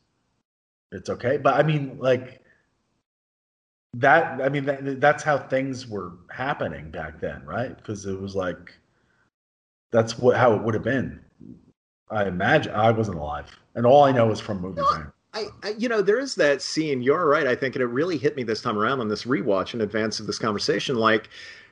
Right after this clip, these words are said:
Speaker 2: there's that scene with Catherine Morris's character, uh, you know, uh, oh, uh, the sheriff's wife, you know, Kurt Russell's wife in it,
Speaker 1: Yeah.
Speaker 2: where, you know, when they come in to deliver the news, she's standing there in the kitchen, and she sees the two men have business, so she's like,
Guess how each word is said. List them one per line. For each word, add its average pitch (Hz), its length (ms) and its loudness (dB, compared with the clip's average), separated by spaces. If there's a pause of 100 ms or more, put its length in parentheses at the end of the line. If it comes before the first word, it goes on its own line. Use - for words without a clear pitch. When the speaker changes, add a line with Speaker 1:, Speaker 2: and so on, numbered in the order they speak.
(120)
Speaker 2:
there's 151 180 8
that 165 140 6
scene 151 220 -2
with 127 120 -2
Catherine 135 340 -2
Morris's 113 640 -8
character, 87 760 -6
uh, 98 420 -2 (160)
you 117 120 -2
know, 98 220 0
uh, 90 420 -6 (640)
oh, 117 340 4
uh, 110 180 2
the 104 80 -2
sheriff's - 340 4
wife, - 400 -6 (160)
you 127 140 -2
know, 107 140 0
Kurt 117 180 4
Russell's 131 320 2
wife 101 240 0
in 104 100 -4
it, 101 100 -6 (280)
Speaker 1:
Yeah. - 140 -6
Speaker 2:
where, 143 720 8 (100)
you 151 200 -2
know, 139 400 6 (160)
when 139 260 2
they 180 120 2
come 180 180 2
in 151 140 0
to 143 100 2
deliver 127 320 4
the 101 100 -6
news, 165 580 2
she's - 300 -4
standing 131 460 2
there 117 180 2
in 107 120 -2
the 110 60 -4
kitchen, 131 600 4
and 120 160 -4
she 131 140 -6
sees 127 260 -2
the 117 120 -6
two 123 200 -2
men 139 260 4
have 107 280 -2
business, 135 340 2
so 127 120 0
she's 127 180 -6
like, 139 180 2